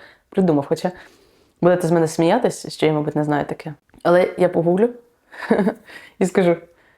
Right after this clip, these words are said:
чи є гірськолижні курорти в Австралії. А ще я вам обіцяла розказати про японську автошколу, як там все відбувається. Тому давайте трошки поміняємо візуал, і я вам про це розкажу. Про автошколу. Загалом тест тут дуже складно влаштований.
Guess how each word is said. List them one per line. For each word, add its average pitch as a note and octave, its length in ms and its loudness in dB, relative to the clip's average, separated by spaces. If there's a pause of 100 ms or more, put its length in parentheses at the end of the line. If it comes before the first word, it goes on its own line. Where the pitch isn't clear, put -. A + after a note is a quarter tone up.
чи - 140 0
є F3+ 60 4
гірськолижні F3+ 480 2
курорти E3+ 320 2
в E3+ 80 -6
Австралії. D#3+ 400 -2 (320)
А G3+ 100 0
ще D#4 140 2
я E4+ 60 4
вам B3+ 100 4
обіцяла A3+ 240 4
розказати A3 380 2
про F#3 160 0
японську A3 380 0
автошколу, - 520 -2 (280)
як E3+ 140 0
там E3+ 100 -2
все D#3+ 120 0
відбувається. F3+ 560 0 (680)
Тому F3 200 4
давайте F3+ 240 2
трошки F3 300 -4
поміняємо E3 360 2
візуал, F#3+ 380 0 (280)
і E3+ 80 2
я F3 120 4
вам A3 120 0
про - 100 -2
це - 120 -2
розкажу. E3 300 -6
Про G#3 80 2
автошколу. E3+ 460 -4 (100)
Загалом G#3 540 4 (100)
тест G3+ 220 0
тут F#3+ 200 -4 (100)
дуже E3+ 320 2
складно D3+ 340 -2
влаштований. D3+ 540 -6